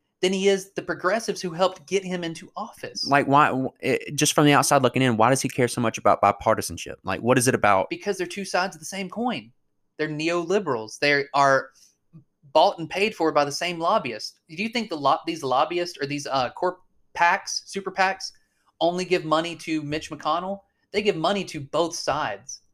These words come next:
Speaker 1: because both sides are two sides of the same coin.
Speaker 2: So the same person that's giving money to Mitch McConnell is giving money to Chuck Schumer?
Speaker 1: Yes, they are.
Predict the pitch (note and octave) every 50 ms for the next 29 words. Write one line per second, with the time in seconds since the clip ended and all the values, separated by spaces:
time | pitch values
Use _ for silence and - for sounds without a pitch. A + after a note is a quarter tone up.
0 | _ _ _ _ _ _ - E3 - - G3 F3+ D#3 C#3+ - - - E3 F#3+ F#3
1 | F#3 - G#3 G3 G3 F3+ E3 D3+ - - F3+ F3 - F3+ E3+ F3 E3 D#3+ D#3 D3
2 | - - D#3+ D#3+ D#3 C#3+ - - - F#3+ F#3+ E3 A2+ G#2 _ - - - D#3+ C#3+
3 | C3 B2 A#2+ - E3 D3 C#3 C3 C#3 C3+ B2+ - C3+ G2+ - - B2+ A#2 A2+ A2+
4 | A2+ A2 A2+ A2 G#2+ G2+ G2 F2+ G#2 G#2+ - - A#2 G#2+ - A2 G#2+ G#2 G2 G2
5 | - - A2+ G2+ G2+ G2 G2 G2+ G2 F#2+ F2 F2 - - - - - - - E2+
6 | E2 D2+ D2+ - C#4+ D4 D4 A#3+ F3 - - - - - - _ _ _ _ _
7 | _ _ _ _ - G3 A#3 A#3 A3 A#3+ B3+ A#3+ F#3+ B2+ A2 G#2+ _